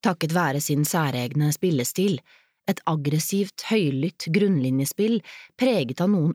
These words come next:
ufattelig kraftfulle server og grunnslag, har Nikki dominert dametennisen de siste fem årene.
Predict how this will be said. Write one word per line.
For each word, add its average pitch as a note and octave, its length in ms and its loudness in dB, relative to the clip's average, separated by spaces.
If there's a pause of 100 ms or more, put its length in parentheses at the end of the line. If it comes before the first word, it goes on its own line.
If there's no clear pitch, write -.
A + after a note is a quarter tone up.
ufattelig - 960 -4
kraftfulle D3+ 640 -2
server F3 480 0
og C#3+ 240 -2
grunnslag, F#3 640 0 (500)
har G#3+ 140 4
Nikki F#3+ 420 0
dominert G3+ 540 2
dametennisen D#3 800 0
de D3+ 100 2
siste C#3 480 -2
fem C#3+ 300 2
årene. A2+ 320 -4